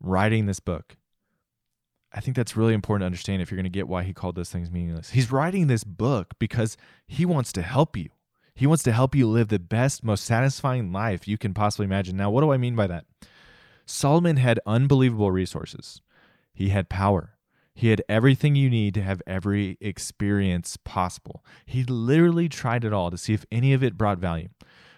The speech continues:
Over the majority of his life, he went on social experiment after social experiment and comes to the conclusion that it all pales in comparison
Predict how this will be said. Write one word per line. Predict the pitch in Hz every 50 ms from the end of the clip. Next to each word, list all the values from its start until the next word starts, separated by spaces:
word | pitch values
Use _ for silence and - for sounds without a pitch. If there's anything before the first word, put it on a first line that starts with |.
| _ -
Over | 120 120 135
the | 127 131
majority | 123 120 110 101 104 113 127 143 151
of | 165 160
his | 160 147 -
life, | - 110 101 95 98 - - - _
he | - 107
went | 113 113 117 117
on | 110 107 104 101
social | - - - - - 110 117 117 - - 127 120 80
experiment | 101 - - - - 107 104 104 104 104 101 87 -
after | 98 101 - 95
social | 92 - 117 107 107 - 113
experiment | 101 - - 101 95 92 92 92 90 -
and | 113 120
comes | - 139 143 139
to | -
the | 147 135
conclusion | - 120 113 - 127 113 - 107
that | 110 120
it | 135 -
all | - 135 151 156 165
pales | - 143 147 156 170 170 165 151
in | - 143 135
comparison | - 139 127 120 - 127 151 165 165 151 - - 120 107 98